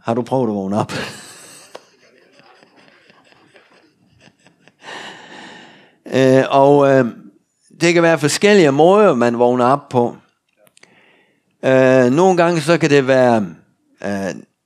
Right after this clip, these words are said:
tanker, glædestanker, hvor at, øh, det er ligesom en spiral opad. Og så kan det være tanker, som, øh,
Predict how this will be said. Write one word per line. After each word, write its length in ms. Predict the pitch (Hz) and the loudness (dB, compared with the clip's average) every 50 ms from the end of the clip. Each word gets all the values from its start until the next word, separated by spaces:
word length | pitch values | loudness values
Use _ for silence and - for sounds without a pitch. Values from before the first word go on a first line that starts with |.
| _ _ _ _ _ _ _ _ _ _ _ _ _ _ _ _ _ _ _ _ _ _ _ _ _ _ _ _ _ _ _ _ _ _ _ _ - - | _ _ _ _ _ _ _ _ _ _ _ _ _ _ _ _ _ _ _ _ _ _ _ _ _ _ _ _ _ _ _ _ _ _ _ _ -10 -4
tanker, 720 | 147 147 151 170 202 208 202 190 135 107 95 - - - - - | -2 -2 0 0 0 0 0 0 -2 -2 -6 -10 -14 -20 -16 -6
glædestanker, 1120 | 90 120 135 151 170 190 196 190 - - - 135 127 120 127 139 143 139 117 92 - - - _ _ _ _ _ _ _ _ _ _ _ _ _ _ _ _ _ _ _ _ _ _ _ _ _ _ - | -2 0 2 2 4 4 2 2 0 -2 -4 -2 -2 -2 -2 -4 -4 -4 -4 -6 -6 -12 -20 _ _ _ _ _ _ _ _ _ _ _ _ _ _ _ _ _ _ _ _ _ _ _ _ _ _ -6
hvor 280 | 117 139 143 143 131 | -2 0 2 2 2
at, 380 | 120 120 120 113 - - - 117 | 2 2 2 0 -2 -4 -4 0
øh, 680 | 117 113 113 107 104 101 95 87 - - 73 82 104 | 0 2 2 2 0 -2 -4 -6 -10 -12 -14 -12 -4
det 120 | 131 143 139 | 0 0 2
er 40 | 131 | 2
ligesom 300 | 139 143 139 - 117 113 | 2 0 0 -2 -2 -2
en 160 | 110 110 104 | -2 -2 -4
spiral 580 | - - - 123 113 110 123 139 135 123 110 | -6 -6 -2 0 0 0 0 0 0 0 0
opad. 400 | 120 147 160 151 117 104 104 98 95 - _ _ _ _ _ _ _ _ _ _ _ _ _ _ _ _ _ _ _ _ _ _ _ _ _ _ _ _ _ _ _ _ _ _ _ _ _ _ _ _ - - - _ _ - - - _ _ - | 0 -2 -2 -2 -4 -8 -8 -8 -10 -12 _ _ _ _ _ _ _ _ _ _ _ _ _ _ _ _ _ _ _ _ _ _ _ _ _ _ _ _ _ _ _ _ _ _ _ _ _ _ _ _ -16 -16 -16 _ _ -20 -20 -20 _ _ -8
Og 140 | - 147 143 | -6 -2 0
så 100 | 190 175 | 0 0
kan 100 | 180 175 | 2 0
det 100 | 160 151 | 0 2
være 160 | 160 147 135 | 2 0 0
tanker, 600 | - - 147 143 160 196 208 220 220 185 131 107 | 0 -2 -2 0 0 0 0 2 2 0 0 0
som, 540 | 104 - - - 127 123 120 120 117 113 113 | -4 -8 -4 -2 0 0 0 0 0 0 0
øh, 240 | 110 104 101 101 | 0 0 -2 -2